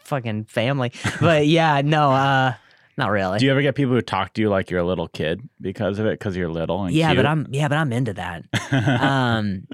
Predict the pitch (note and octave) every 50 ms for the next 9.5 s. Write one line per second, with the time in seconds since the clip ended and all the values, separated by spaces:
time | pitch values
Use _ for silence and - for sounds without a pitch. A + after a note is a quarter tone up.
0 | - _ - - C#3+ D#3 E3 F3+ F3 E3+ E3+ E3+ E3 E3 D#3 C#3+ - D3 D3+ D#3
1 | D3 D3 - - - - - A2 B2+ C3+ C#3 C3 C3 C3 B2+ B2+ - C#3+ D3 D3
2 | D3+ C#3+ - D#3+ C#3 C3+ - C#3+ C3 A#2+ C3 B2+ B2 A#2+ - - C#3+ B2+ - -
3 | C#3 B2 - B2+ - - - B2 A#2+ A#2+ A#2 A2+ G#2 G2+ G2+ G#2 G2+ G2 F#2+ F#2
4 | E2 G#2+ - _ _ _ _ _ _ _ _ _ _ _ _ _ _ _ _ _
5 | - - B2+ - - C#3+ C3 - E3 D3 - C#3 - D#3 C3+ C3 B2 B2 A#2+ A#2
6 | - - C3 A2+ G#2 G#2+ A#2+ C3+ C3+ - - A#2 F2+ C#2+ F#2+ G2 G#2 G2 F#2+ -
7 | G#2+ - - A2 G2+ G2+ F#2+ G2 F#2 - F2+ F#2 F2+ F2+ - - G#2+ - - -
8 | B2 A2 G#2+ G#2+ F2+ G#2 G2 G2 F#2+ F#2 F#2 E2+ D2+ - _ A#2+ A#2+ G#2 A#2 A#2
9 | A2 A2 G#2+ G2+ F#2+ - - - -